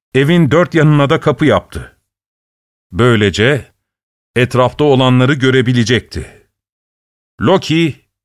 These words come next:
orada yalnızlığıyla birçok mevsim geçirdi. Kendi kendine düşmanlarını şaşırtıp Asgard'daki eski yerine kavuşma planları yapıyordu.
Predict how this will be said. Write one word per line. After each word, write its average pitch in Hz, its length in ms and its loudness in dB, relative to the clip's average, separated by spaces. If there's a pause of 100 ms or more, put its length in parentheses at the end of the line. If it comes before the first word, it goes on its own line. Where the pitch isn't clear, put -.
(120)
orada 143 720 0 (960)
yalnızlığıyla 160 1120 0
birçok 156 420 -2
mevsim 127 420 0
geçirdi. 80 560 -6 (920)
Kendi 190 300 2
kendine 151 480 2
düşmanlarını 139 640 2
şaşırtıp 139 680 -2 (720)
Asgard'daki 156 880 0
eski 139 280 -2
yerine 147 380 2
kavuşma 143 440 0
planları 135 460 0
yapıyordu. 92 680 -2